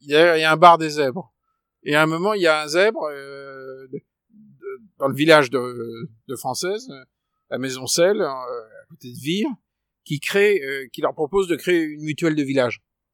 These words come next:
Et en France, il y a un, euh, personne ne le sait à Paris, mais il y a un renouveau du mutualisme de village. Euh, parce que les coûts excessifs des mutuelles, euh,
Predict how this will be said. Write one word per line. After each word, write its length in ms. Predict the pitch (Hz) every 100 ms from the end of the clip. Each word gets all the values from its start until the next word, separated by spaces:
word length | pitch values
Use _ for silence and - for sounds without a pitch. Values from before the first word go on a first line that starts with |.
| _ _ _ _ - _ _ -
Et 100 | 135
en 80 |
France, 280 | 131 214 220
il 20 |
y 40 | 151
a 200 | 131 135
un, 60 |
euh, 440 | 120 123 113 107 -
personne 360 | - 170 233 220
ne 80 | 226
le 80 | 214
sait 200 | 247 226
à 80 |
Paris, 380 | 208 151 139 123 _ _
mais 120 | 147
il 20 |
y 40 | 156
a 80 | 151
un 40 |
renouveau 380 | 160 180 170 185
du 100 | 160
mutualisme 580 | 151 139 147 165 - 135
de 80 |
village. 400 | 127 127 120 107 _ _ _ _ _ _ _ _ _ _ _ _ _ _ -
Euh, 340 | 123 113 64 64 64 60 62 _ _ _ _ _ _ _
parce 140 | 123 -
que 100 | 143 131 120 120
les 100 | 127
coûts 200 | - 156
excessifs 500 | 135 151 127 160 131
des 100 | 131
mutuelles, 500 | 117 180 135 123 117
euh, 600 | 107 107 104 104 - -